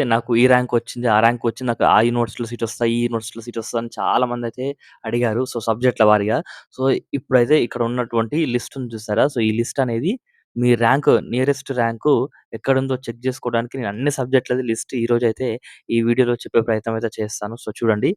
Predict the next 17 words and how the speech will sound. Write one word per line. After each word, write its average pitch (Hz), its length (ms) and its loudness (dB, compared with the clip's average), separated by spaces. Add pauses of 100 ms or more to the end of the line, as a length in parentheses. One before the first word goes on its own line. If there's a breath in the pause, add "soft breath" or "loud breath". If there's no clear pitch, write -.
(220 loud breath)
అన్ని 135 200 2
సబ్జెక్ట్ల 127 460 4
గురించి 117 280 0
అయితే 107 200 -2
ఈరోజు 117 320 0
మీకు 117 240 -6 (280 loud breath)
ఎట్లా 131 280 6
చెక్ 139 220 4
చేసుకోవాలి, 120 520 6
ఏం 117 120 0
కథ, 113 200 2
దీనికి 120 280 -2
సంబంధించిన 123 400 -2
లింక్ 120 180 -2
ఎక్కడ 117 240 0
ఉంటుందని 107 400 -4
అయితే 139 200 0